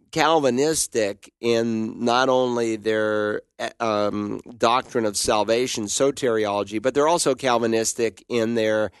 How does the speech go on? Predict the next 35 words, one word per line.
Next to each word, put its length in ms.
uh, 120
eschatology. 1080
So 520
point 200
number 220
ten, 340
eschatology. 560
We 160
believe 340
the 120
Lord 260
Jesus 260
Christ 320
will 120
come 200
again 320
to 120
raise 400
the 120
dead 480
bodily, 520
both 320
righteous 500
and 100
unrighteous. 760
And 120
the 100
righteous 420
shall 240
enjoy 380
everlasting 640
life, 340
and 80
the 80
wicked 380